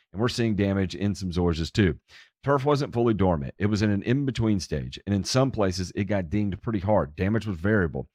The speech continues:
Uh, there were areas where there were no problems and other areas where the damage was significant. The turf wakes up, then goes back to bed. That takes carbohydrates to green up.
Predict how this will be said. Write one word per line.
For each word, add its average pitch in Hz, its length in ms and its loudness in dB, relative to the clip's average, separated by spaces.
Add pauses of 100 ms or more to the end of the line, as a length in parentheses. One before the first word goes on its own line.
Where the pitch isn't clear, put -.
(300)
Uh, 90 120 -2
there 110 120 2
were 113 120 2
areas 120 360 2
where 104 140 2
there 107 120 2
were 107 80 0
no 113 160 2
problems 107 520 2
and 104 80 0
other 110 220 2
areas 101 320 0
where 90 80 -2
the 87 80 -2
damage 98 320 -2
was 98 120 -4
significant. 92 520 -4 (340)
The 87 60 -18
turf 120 260 0
wakes 110 260 0
up, 123 240 2
then 107 160 -2
goes 101 180 2
back 95 260 0
to 85 80 -8
bed. 78 340 2
That 101 200 -4
takes 110 240 -2
carbohydrates 95 760 0
to - 80 -10
green 92 320 0
up. 78 160 -2